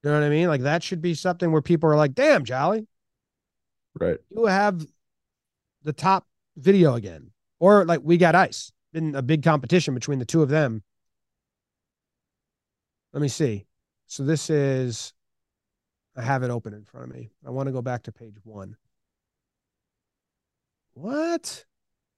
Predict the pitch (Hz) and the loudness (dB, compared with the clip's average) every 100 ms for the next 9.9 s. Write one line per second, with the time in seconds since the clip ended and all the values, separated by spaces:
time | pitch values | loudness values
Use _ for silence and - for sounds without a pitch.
0 | - 208 220 247 202 254 269 110 - _ | -16 -12 -8 -6 -2 -2 -2 -4 -10 _
1 | _ - - 135 240 233 _ _ _ _ | _ -20 -14 -10 -8 -8 _ _ _ _
2 | _ _ _ _ _ - - - - 110 | _ _ _ _ _ -20 -14 -12 -10 -6
3 | 101 95 87 - _ _ _ _ _ _ | -6 -6 -10 -14 _ _ _ _ _ _
4 | _ _ _ _ _ _ _ _ _ _ | _ _ _ _ _ _ _ _ _ _
5 | _ _ _ _ 120 110 - 95 85 101 | _ _ _ _ -10 -10 -10 -12 -12 -18
6 | _ _ 117 160 185 185 165 160 160 143 | _ _ -6 2 6 6 4 2 2 0
7 | 151 143 139 147 135 - 139 127 123 143 | -2 -2 -4 -6 -6 -4 -2 -2 -4 -4
8 | 170 - 151 139 131 123 117 110 143 151 | -4 -4 -2 0 0 -2 -6 -4 -2 -2
9 | 147 - 147 139 - 131 127 - | -4 -2 -2 -2 -2 -2 -2 -6